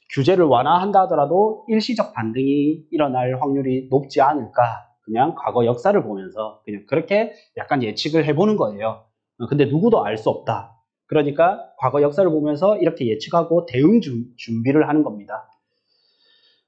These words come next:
그래서 한-, 이 정부별, 정권별로는 이렇게 뭐 부동산 규-, 앞으로 제가 생각했을 때는, 어, 올 가을이 왜 중요하냐면 올 가을에 못 뜨면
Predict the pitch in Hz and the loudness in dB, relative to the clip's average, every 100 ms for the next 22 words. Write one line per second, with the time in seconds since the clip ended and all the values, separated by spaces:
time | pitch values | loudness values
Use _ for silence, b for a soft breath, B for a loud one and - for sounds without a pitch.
0 | _ - 156 160 160 160 - 185 135 139 | _ -4 0 2 2 0 -2 0 2 2
1 | 131 135 147 170 202 180 175 175 160 202 | 0 2 4 4 6 6 4 0 0 2
2 | 196 185 185 156 175 233 226 170 120 - | 4 6 6 4 2 0 -2 -6 -10 -2
3 | 143 147 160 165 - 123 110 - 143 160 | 2 4 2 0 -8 -12 -12 -6 -2 0
4 | 160 139 123 120 - _ - 202 - 190 | 0 -2 -4 -6 -12 _ -2 0 2 0
5 | 165 127 135 165 175 160 139 127 123 156 | 2 2 0 2 2 2 0 -4 0 0
6 | 240 - _ _ _ _ - 110 98 98 | 0 -4 _ _ _ _ -4 -2 0 -2
7 | 90 - _ _ _ _ _ - 226 247 | -6 -10 _ _ _ _ _ 2 4 4
8 | 247 147 180 135 156 185 139 127 131 113 | 2 2 2 4 2 2 -2 0 0 0
9 | 127 135 202 220 233 165 190 165 117 120 | 2 2 4 2 4 2 2 0 -4 -6
10 | - 175 196 233 - | -2 4 4 4 0